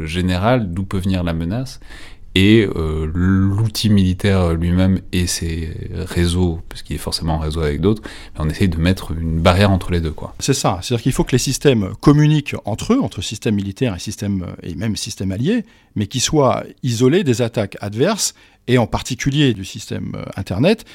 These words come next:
Speaker 2: qui permettrait un accès, un accès facile. Mais nous le verrons un petit peu plus tard, euh,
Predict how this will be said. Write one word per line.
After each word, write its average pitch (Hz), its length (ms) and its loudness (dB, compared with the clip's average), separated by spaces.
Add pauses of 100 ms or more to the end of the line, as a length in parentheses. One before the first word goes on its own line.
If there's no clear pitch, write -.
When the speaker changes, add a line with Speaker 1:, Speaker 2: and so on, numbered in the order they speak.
Speaker 2:
qui - 80 -4
permettrait 107 400 -2
un 143 80 2
accès, 170 360 -2
un 107 120 -4
accès 113 220 -4
facile. 110 360 -8
Mais 110 120 0
nous 131 180 4
le 120 60 2
verrons 139 260 4 (440)
un 120 80 2
petit 117 140 -6
peu 120 120 4
plus 117 140 0
tard, 110 360 2
euh, 104 520 -10